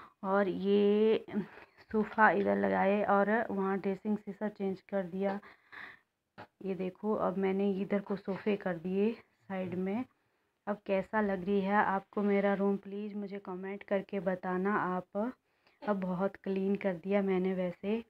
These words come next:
जितनी जो मेरे पास मेहनत थी वो सारी लगाई मैंने आज, और अच्छे से clean कर दिया। आप सोच रहे होंगे baby कहाँ पे है, तो वो मैंने अपने बेटे के room में सुला दिया था उसको,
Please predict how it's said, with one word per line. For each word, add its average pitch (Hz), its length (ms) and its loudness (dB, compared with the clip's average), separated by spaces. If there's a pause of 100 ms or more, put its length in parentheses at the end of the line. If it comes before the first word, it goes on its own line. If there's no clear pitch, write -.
(160)
जितनी 202 340 -4
जो 196 160 -2
मेरे 196 320 0
पास 190 360 -6
मेहनत 190 380 -2
थी 196 80 -2
वो 202 80 0
सारी 190 320 -2
लगाई 180 420 2
मैंने 196 400 4
आज, 180 240 -2 (680)
और 202 160 2
अच्छे 196 420 -2
से 202 180 -4
clean 196 320 0
कर 185 180 -4
दिया। 185 340 -2
आप 185 140 -6
सोच - 340 -10
रहे 208 100 2
होंगे 208 240 4
baby 202 380 4
कहाँ 196 300 -6 (100)
पे 196 60 -2 (100)
है, 202 260 4
तो 214 160 -2
वो 196 300 4
मैंने 202 420 4 (400)
अपने 208 220 4
बेटे 196 340 2
के 190 160 2
room 196 180 4
में 202 160 4
सुला 190 400 2
दिया 190 300 4
था 196 160 4
उसको, 208 420 4